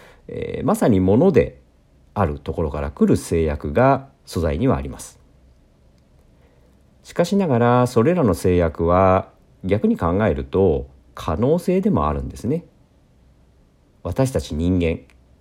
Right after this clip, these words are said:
いや、生き物は本当に素晴らしい力っていうのを持っていますよね。一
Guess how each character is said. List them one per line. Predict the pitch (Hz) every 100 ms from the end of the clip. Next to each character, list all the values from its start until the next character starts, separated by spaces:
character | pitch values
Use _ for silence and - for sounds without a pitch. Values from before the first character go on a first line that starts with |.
| _
い | 107 82
や、 | 80 76 73 - - - -
生 | 87
き | -
物 | 190 107 76
は |
本 | 71 - 208 247 - -
当 | 247
に | 226
素 | 214
晴 | 202 196
ら |
し | 185 131
い |
力 | - - 85 76
っ | -
て | 80
い | 71
う |
の |
を | 69
持 | 71
っ |
て | - 69
い | 67
ま | 65
す | 64
よ | 64
ね。 | 69 87 87 78 71 65 64 67 71 -
一 | 95